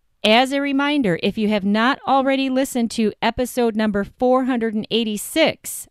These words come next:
of The JoLynn Braley Show, that's where I shared why it is so easy to get off track with your healthy eating plan,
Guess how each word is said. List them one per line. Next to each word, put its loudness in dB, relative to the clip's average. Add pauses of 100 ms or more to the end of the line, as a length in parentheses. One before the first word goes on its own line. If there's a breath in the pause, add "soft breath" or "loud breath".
of 0
The -2
JoLynn 0
Braley -2
Show, -4 (280 loud breath)
that's 2
where -2
I 0
shared -2 (300 soft breath)
why 4
it 2
is 2
so 2
easy -2
to -2
get 0
off -2
track -2 (180)
with 2
your 2
healthy 0
eating 0
plan, -2